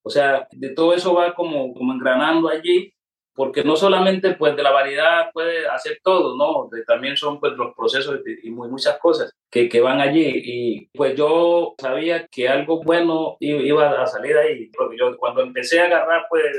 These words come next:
las primeras pepitas, yo mandé al laboratorio a Chinchina Caldas. Eh,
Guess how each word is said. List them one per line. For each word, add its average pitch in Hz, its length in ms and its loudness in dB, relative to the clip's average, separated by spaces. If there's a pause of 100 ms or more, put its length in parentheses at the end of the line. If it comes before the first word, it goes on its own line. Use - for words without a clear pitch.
(120)
las 120 200 -6
primeras 160 380 0
pepitas, 180 540 2
yo 160 280 0 (340)
mandé 127 400 -2
al 151 140 0
laboratorio 127 840 -2 (240)
a 110 100 0
Chinchina 123 460 -2
Caldas. - 440 0 (220)
Eh, 120 240 0